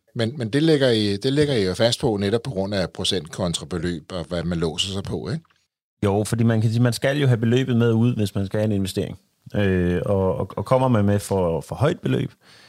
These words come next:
Speaker 2: så er sandsynligheden for at få investeringen jo lavere. Øh, fordi, øh, man kan ikke forhandle beløbet ned, men man kan godt forhandle beløbet op. Øhm, og, øh, og, og det var jo så det, vi gjorde. Handlede beløbet op, og handlede, ja,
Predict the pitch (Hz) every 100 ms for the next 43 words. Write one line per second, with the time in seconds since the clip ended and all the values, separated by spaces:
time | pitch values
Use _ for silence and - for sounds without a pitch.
0 | _ - 117 139 127 104 107 131 120 104
1 | 110 104 117 110 101 117 110 101 95 87
2 | - - 90 76 76 - - - 101 87
3 | 85 82 - - 92 101 95 90 87 87
4 | 95 98 113 107 107 101 92 85 98 101
5 | 92 90 - 98 98 98 113 - 123 110
6 | 107 117 120 127 143 - _ - - -
7 | _ _ 98 98 92 90 90 82 85 -
8 | - 92 90 87 87 82 82 110 117 104
9 | - 98 120 117 92 101 101 104 104 90
10 | 90 90 - 98 90 92 98 101 95 98
11 | 90 - - 92 92 90 87 82 - -